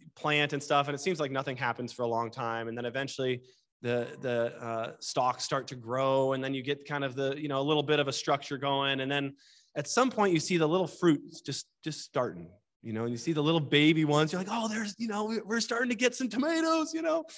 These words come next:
and it looks, you know, it's tiny and probably disgusting if you ate it, but you wait a little bit and it gets bigger. And,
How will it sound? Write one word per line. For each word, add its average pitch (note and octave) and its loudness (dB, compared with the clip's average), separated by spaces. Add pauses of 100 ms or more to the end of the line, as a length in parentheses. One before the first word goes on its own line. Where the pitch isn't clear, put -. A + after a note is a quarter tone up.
(560)
and G3+ 2
it G3+ 2
looks, F#3 2
you F#3+ 4
know, E3 8
it's D#3+ 2
tiny D3 4
and C3+ 4
probably C#3 2
disgusting B2 -2
if A2+ -4
you B2 -2
ate C#3 6
it, C3 0
but C#3 0 (800)
you C#3+ 0
wait C3+ 6
a - 4
little C3 4
bit B2+ 2
and A#2 -4
it A#2+ -4
gets A#2+ -8
bigger. A#2 -2
And, A2 -2